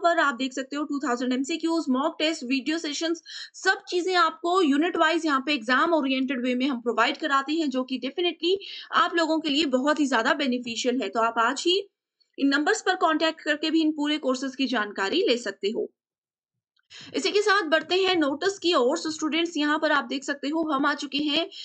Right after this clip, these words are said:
एनटीए यूजीसी नेट की ऑफिशियल वेबसाइट पर, जहां पर कल ही ये लिंक जारी कर दिया गया है, जिसमें लिखा है opening of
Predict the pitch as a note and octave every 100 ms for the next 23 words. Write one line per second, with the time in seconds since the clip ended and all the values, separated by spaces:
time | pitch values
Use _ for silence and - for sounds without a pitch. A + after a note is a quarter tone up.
0 | - - _ _ _ - A#3+ E4+ F4 F#4+
1 | D#4+ D4 B3 D4+ D#4 C#4+ C#4+ C#4 C#4 D4
2 | E4 F#4 D4+ C#4 D4 C4 C4 D4 C4 C#4
3 | D#4 D#4 D4+ D#4 D4+ D#4+ D4 D4+ C4+ C#4
4 | D4 C4 B3+ A#3 C4+ B3+ A#3 B3+ B3+ A#3+
5 | A#3+ C#4 F4 - - - D4 D4+ D#4 D4+
6 | D4+ D#4 E4+ D#4 C#4 C#4 D#4 D#4+ C#4+ B3
7 | C#4+